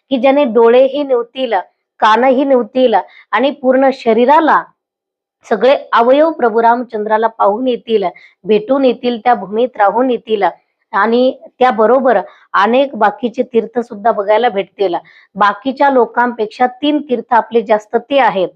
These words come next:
एक नंदीग्राम आहे, नंदीग्राम मध्ये मला वाटत नाही कुणी जात असेल, गेलं असेल तर चांगलीच गोष्ट आहे, पण तिथलं तीर्थ महात्म्य बघून जर तुम्ही गेलात तर त्याचा जास्त आनंद आहे, जास्त पुण्य भेटतं. नंदीग्राम आहे, गया आहे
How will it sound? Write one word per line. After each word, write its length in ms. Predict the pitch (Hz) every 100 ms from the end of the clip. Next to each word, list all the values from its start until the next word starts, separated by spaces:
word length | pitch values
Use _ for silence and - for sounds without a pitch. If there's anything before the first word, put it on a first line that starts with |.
| _ _ -
एक 220 | 240 240
नंदीग्राम 680 | 220 220 233 269 240 247 226
आहे, 280 | 190 170 165 _ _ _
नंदीग्राम 600 | 202 214 208 262 262 269
मध्ये 220 | 262 233 254
मला 240 | 240 240
वाटत 300 | 240 196 247 -
नाही 120 | 320
कुणी 180 | 320 285 233
जात 160 | 226 226
असेल, 300 | 208 - 269
गेलं 280 | 226 233 233
असेल 340 | 208 - 233
तर 100 | 254
चांगलीच 400 | 254 220 226 226
गोष्ट 240 | 208 190 -
आहे, 280 | 180 165 156 _ _ _ _
पण 140 | 294
तिथलं 320 | 302 269 254 269
तीर्थ 440 | 269 240 226 226
महात्म्य 460 | 247 220 226 262 262
बघून 400 | 208 214 302 330
जर 140 | 359
तुम्ही 260 | 349 277 262
गेलात 280 | 220 190 175 _ _ -
तर 80 | 254
त्याचा 280 | 254 240
जास्त 360 | 240 208 196 -
आनंद 320 | 202 202 208
आहे, 260 | 202 190 240
जास्त 320 | 226 214 -
पुण्य 300 | 214 196 196
भेटतं. 400 | 175 160 _ 165 - _ _ -
नंदीग्राम 640 | 220 233 233 269 247 247
आहे, 300 | 220 185 214 262 _ _ _ 202 185
गया 280 | 233 240 269
आहे 380 | 262 170 208